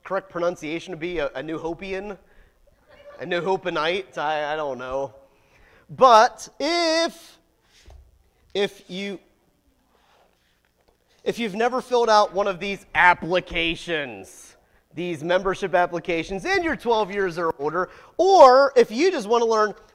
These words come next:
what in the world this place is all about. I mean, I've been driving down past this place for years, wondering what in the world happens here. Here's a, an informational packet. Actually, I'm gonna steal one.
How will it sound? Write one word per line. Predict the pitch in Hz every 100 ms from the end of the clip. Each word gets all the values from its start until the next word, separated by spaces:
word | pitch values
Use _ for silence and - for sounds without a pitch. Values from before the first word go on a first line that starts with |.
| -
what | 170 254
in | 262
the | 214
world | 190 294 285 202
this | 202
place | - 220 185
is | 175
all | 175 180
about. | 196 311 240 - - 165
I |
mean, | 180 190
I've |
been | 180 165
driving | 185 254 277 240
down | 233 220
past | 233 247 254 175
this | 160
place | - 156 151 160 - - _ _ -
for | 208
years, | 196 302 302 180 190 240 - -
wondering | 185 269 262 208
what | 233 330
in |
the | 294
world | 285 262 220
happens | 254 262 254 170 151
here. | 143 135 127 185 - - - - _ - _ _
Here's | 226 254
a, | 208 196
an | 190
informational | 214 220 190 196 196 175
packet. | 185 160
Actually, | 143 151
I'm | 135
gonna | 117
steal | - 117
one. | 104 107 104